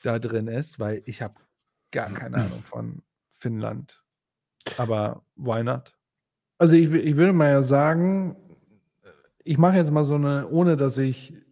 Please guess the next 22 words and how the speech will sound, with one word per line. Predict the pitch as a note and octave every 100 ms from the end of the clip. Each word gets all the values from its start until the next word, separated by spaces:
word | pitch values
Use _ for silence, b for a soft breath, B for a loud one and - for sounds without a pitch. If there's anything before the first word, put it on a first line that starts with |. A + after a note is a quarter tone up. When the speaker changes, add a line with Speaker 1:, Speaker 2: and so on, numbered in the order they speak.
| _ _
Speaker 2:
Finnland | - E3 E3 B2+ A#2+
kenne, | - D#3 D3 E3+ A3 - _ _ _ _ _ _ _ -
wage | A#2+ C3 D#3 D3+
ich | C3+
jetzt | C3+ B2 -
mal | A#2 A2
eine | A2
ad | F#2+ G#2+ -
hoc, | B2+ - - _ -
äh, |
äh, | A#2 - - - A#2 A2 - - G#2 C3 A2
Hypothese. | C3+ C3+ - D3 C#3 G2+ F#2+ C#3 E3 _ -
Also | A2+
Speaker 1:
Ach, | C#3
okay. | G#2+
Speaker 2:
bitte | A2+ B2+ B2+ A#2+ A#2 A#2 _ _ _ _ _ _
ad | - A#2 -
hoc | A2+ - - _
Hypothese. | A#2 A2+ A2 A2+ B2 F#3 - B B B B B B B _ _ _ _ _
Vielleicht, | - - E3+ F3+ A3+ G#3+ F3+ F3 C3+ A#2+ A#2+
weil | E3 G3 F3+ D#3+ D3+
sie | C3 D3+ D3+ C#3 -